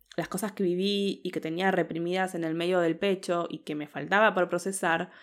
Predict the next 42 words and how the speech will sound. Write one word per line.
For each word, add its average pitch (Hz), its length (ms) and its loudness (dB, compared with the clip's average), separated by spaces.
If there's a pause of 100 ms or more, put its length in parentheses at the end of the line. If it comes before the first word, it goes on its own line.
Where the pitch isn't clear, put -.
(340)
o - 40 -16
sea, 151 180 -4
que 156 60 -6
eso 196 120 -2
me 170 120 0
seguía 165 200 2
lastimando, 175 880 2 (420)
eh, 156 680 0
se - 120 -8
le 165 80 0
sumaba 190 420 4
algo 202 240 4
peor 196 460 4
y 185 80 -2
es 185 40 -8
que - 60 -10
estaba 175 300 -4
sola. 165 440 0 (220)
O - 60 -20
sea, 175 120 -8
no 180 60 -2
tenía 208 220 0
con 196 160 2
quién 196 180 0
compartirlo. 180 840 2 (400)
Porque 214 260 2
lo 226 100 4
que 247 80 2
dice 302 240 2
el 262 60 0
amigo 226 340 2
Martín 202 480 -2
sobre 170 200 -2
las 165 160 -2
relaciones 208 880 -2
es 196 140 -8
que 196 100 0
las 190 140 -2
personas 208 420 -2
somos 196 300 -2
seres 196 280 0
sociables, 214 760 2